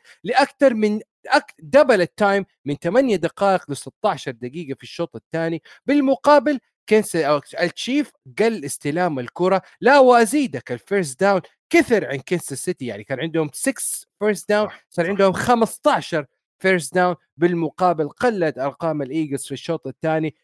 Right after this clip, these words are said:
Speaker 1: It's a tale, it's a game of two tails. hidden,
Speaker 2: مية بالمية.
Speaker 1: hidden, hidden, آه، hidden
Speaker 2: صح،
Speaker 1: tail.
Speaker 2: صح.
Speaker 1: Two
Speaker 2: شوف،
Speaker 1: different
Speaker 2: الش-،
Speaker 1: games.
Speaker 2: الشوط الأول، خلينا نرجع، يلا نرجع بالعكس للشوط الأول.
Speaker 1: وبالإيجلز،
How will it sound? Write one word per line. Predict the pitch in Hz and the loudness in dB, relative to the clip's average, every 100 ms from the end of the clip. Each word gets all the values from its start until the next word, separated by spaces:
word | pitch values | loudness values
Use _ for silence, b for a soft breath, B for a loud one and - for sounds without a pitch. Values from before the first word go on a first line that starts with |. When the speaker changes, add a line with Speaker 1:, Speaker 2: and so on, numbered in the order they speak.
| _ 240 | _ -2
Speaker 1:
It's | 240 - | 0 2
a | 240 - | 0 4
tale, | 277 269 269 - _ _ - | 6 8 6 0 _ _ -2
it's | 214 - | 0 0
a | 202 | 0
game | 285 269 202 | 0 0 -4
of | |
two | - 214 - | -8 -8 -4
tails. | 151 113 101 170 | -4 -4 -6 -4
hidden, | 226 156 | -4 -2
Speaker 2:
مية | 131 | -4
بالمية. | 104 101 190 | -2 0 0
Speaker 1:
hidden, | 160 226 175 147 131 | 2 0 0 -4 -4
hidden, | 196 202 165 - _ _ - | -4 -2 -4 -8 _ _ -4
آه، | 123 110 | -4 -2
hidden | 160 226 | 0 0
Speaker 2:
صح، | 165 - | 0 -4
Speaker 1:
tail. | 123 92 - | -8 -8 -8
Speaker 2:
صح. | 110 - | -10 2
Speaker 1:
Two | 294 | 2
Speaker 2:
شوف، | 160 | 4
Speaker 1:
different | 151 143 117 147 | 0 -2 -6 -8
Speaker 2:
الش-، | |
Speaker 1:
games. | - - | -10 -10
Speaker 2:
الشوط | - - 196 190 | -2 4 4 6
الأول، | - 139 107 104 | 4 2 0 -2
خلينا | 156 170 185 | 0 4 6
نرجع، | 175 170 139 160 151 | 6 2 4 6 6
يلا | 139 107 104 | 4 0 -4
نرجع | 143 165 160 127 | -2 0 2 2
بالعكس | 131 123 143 - 123 | 2 2 2 -2 -8
للشوط | 110 123 113 | -6 -6 -8
الأول. | 95 82 - _ - | -10 -18 -20 _ 4
Speaker 1:
وبالإيجلز، | 226 214 277 269 208 139 | 4 6 4 4 4 2